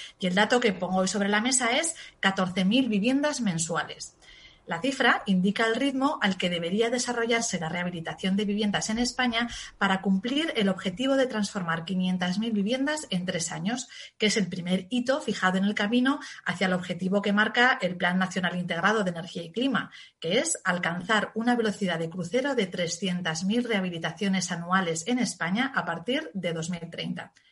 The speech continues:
Casi nada. Como se suele decir, para correr primero hay que caminar. Y en ese comienzo entran en juego los fondos europeos Next Generation, con los que la Unión Europea quiere contribuir al impulso y modernización de las economías de los países miembros.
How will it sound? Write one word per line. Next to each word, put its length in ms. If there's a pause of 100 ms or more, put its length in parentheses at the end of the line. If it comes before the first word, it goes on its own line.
(120)
Casi 280
nada. 300 (600)
Como 200
se 160
suele 200
decir, 460
para 220
correr 440
primero 320
hay 60
que 140
caminar. 460 (420)
Y 80
en 80
ese 180
comienzo 640
entran 340
en 100
juego 360
los 160
fondos 320
europeos 580
Next 220
Generation, 600
con 140
los 160
que 80
la 80
Unión 200
Europea 440
quiere 240
contribuir 540
al 80
impulso 580
y 80
modernización 840
de 100
las 180
economías 560
de 80
los 160
países 400
miembros. 520